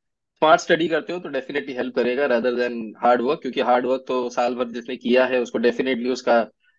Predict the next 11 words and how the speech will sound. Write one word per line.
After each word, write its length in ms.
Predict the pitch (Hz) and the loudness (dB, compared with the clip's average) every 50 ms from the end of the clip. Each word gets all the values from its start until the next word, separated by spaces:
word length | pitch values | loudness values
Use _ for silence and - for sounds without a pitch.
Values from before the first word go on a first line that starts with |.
| _ _ | _ _
result 340 | 113 123 120 135 143 147 147 | -4 -2 2 4 4 4 2
मिलेगा 300 | 143 127 127 143 143 147 | 0 -4 -2 -2 -2 -2
ही 60 | 139 | -4
मिलेगा। 320 | 131 120 110 107 104 117 - | -4 -6 -8 -8 -8 -8 -6
पर 140 | 139 127 123 | -4 -4 -2
अगर 160 | 131 135 123 | -2 -2 -2
नहीं 300 | 120 127 139 160 180 190 | -2 -2 0 2 2 2
कर 160 | 175 156 156 | 2 0 0
पाए 240 | - 139 139 139 139 | 0 -2 -2 -2 -2
हैं 160 | 139 139 139 | -6 -10 -10
कुछ 400 | - 143 139 - - - - | -10 -10 -10 -10 -10 -12 -14